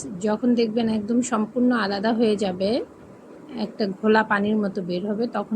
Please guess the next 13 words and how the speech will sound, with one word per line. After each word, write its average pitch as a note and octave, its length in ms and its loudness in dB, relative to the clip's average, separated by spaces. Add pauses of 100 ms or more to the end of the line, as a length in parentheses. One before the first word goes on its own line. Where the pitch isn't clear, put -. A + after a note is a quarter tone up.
(120)
বুঝবেন G3+ 340 -4
আপনার G#3 420 -4
চিজটা G#3+ 380 -2 (400)
সম্পূর্ণরূপে G3+ 600 -2 (100)
হয়ে G#3+ 180 2
গেছে। E3 260 -4 (160)
তখন G#3 240 -6
একটা G#3 240 -6
ছাঁকনিতে G3 580 -4 (680)
ছেঁকে - 340 2
নেবেন, G#3 340 2 (560)
স্প্যাচুলার B3+ 600 2 (100)
সাহায্যে C4 480 4